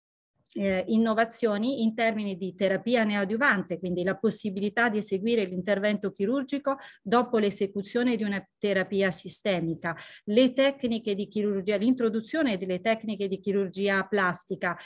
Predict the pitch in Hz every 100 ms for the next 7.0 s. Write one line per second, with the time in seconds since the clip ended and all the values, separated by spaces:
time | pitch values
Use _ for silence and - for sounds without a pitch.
0 | - - 240 - 269 277 277 247 214 208
1 | 185 185 190 180 160 160 170 - 165 160
2 | _ _ _ _ - - - _ _ _
3 | _ _ - 254 247 285 330 302 240 214
4 | 202 - 202 - 269 220 - 196 185 190
5 | 185 175 180 175 175 190 180 190 208 220
6 | 220 220 220 269 - 247 254 262 277 294